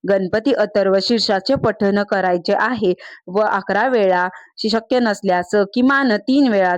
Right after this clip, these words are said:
तरी पठण करायचे आहे. आणि शेवटी एकदा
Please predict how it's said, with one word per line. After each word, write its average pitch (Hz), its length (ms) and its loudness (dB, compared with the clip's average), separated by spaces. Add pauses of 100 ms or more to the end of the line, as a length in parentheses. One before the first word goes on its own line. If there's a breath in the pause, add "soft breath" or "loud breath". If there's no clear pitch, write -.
तरी 214 160 2
पठण 190 540 -2
करायचे 175 400 0
आहे. 226 280 0
आणि 226 360 0
शेवटी 196 480 0
एकदा 190 380 0